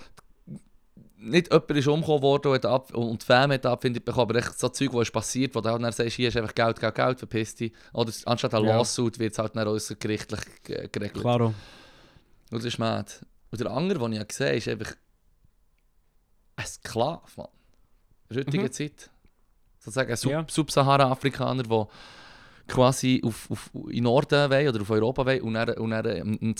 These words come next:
Speaker 1: Nordafrika werden sie wie Dreck behandelt, weil die offenbar, nicht alle, aber offenbar gibt's in Nordafrika, äh,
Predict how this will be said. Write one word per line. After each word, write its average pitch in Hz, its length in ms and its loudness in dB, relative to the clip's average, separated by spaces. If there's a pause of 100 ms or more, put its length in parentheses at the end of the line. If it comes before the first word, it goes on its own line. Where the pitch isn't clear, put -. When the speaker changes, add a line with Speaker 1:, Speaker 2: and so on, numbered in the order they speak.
Speaker 1:
Nordafrika 123 880 -2
werden 107 340 -2
sie 107 260 -4
wie 107 100 -6
Dreck 117 280 -6
behandelt, 123 480 -2
weil 107 140 0
die 117 160 -2
offenbar, 117 540 0 (680)
nicht 98 140 -8
alle, 160 360 2
aber 95 200 -4
offenbar 110 500 -2
gibt's - 340 -8
in 113 80 -4
Nordafrika, 107 1000 -4
äh, 101 80 -8